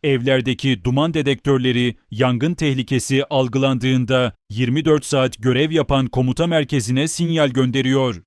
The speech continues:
Komuta merkezi öncelikle haneye en yakın aile bireylerini bilgilendiriyor.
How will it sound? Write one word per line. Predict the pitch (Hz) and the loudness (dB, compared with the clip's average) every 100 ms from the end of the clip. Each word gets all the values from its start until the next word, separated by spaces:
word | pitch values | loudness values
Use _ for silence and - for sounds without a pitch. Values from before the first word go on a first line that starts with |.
| _ _ - | _ _ -4
Komuta | 135 127 120 151 | 0 2 2 0
merkezi | 156 139 139 127 120 127 120 _ - | 2 0 0 -2 0 -2 -2 _ 0
öncelikle | 139 123 135 147 - 147 131 | 2 2 0 -2 -2 0 0
haneye | 90 127 135 139 135 135 160 | 0 0 0 2 0 0 -2
en | 165 | -2
yakın | 165 147 - 139 - | 0 0 0 -2 0
aile | 139 135 151 170 | 0 2 0 2
bireylerini | 165 160 156 156 135 | 2 2 2 0 0
bilgilendiriyor. | 120 131 135 127 131 135 131 107 | -2 0 0 0 0 0 0 -4